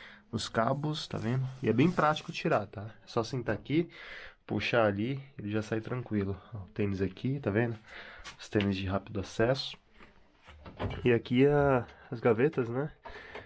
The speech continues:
Deixei algumas coisas aqui. Tem que dar uma organizada melhor dentro da gaveta.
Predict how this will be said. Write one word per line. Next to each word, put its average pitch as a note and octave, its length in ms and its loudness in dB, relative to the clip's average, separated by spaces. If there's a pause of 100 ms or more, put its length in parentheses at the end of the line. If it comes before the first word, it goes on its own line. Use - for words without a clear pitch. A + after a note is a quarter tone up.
(160)
Deixei - 240 -2
algumas G#2+ 300 0
coisas G2+ 200 0 (160)
aqui. C#3 280 6 (360)
Tem G#2 100 -6
que G#2+ 80 0
dar A2 80 4
uma A2 80 6
organizada A2 400 2
melhor G#2 300 4
dentro G#2+ 340 0
da G#2 80 4
gaveta. G2+ 380 2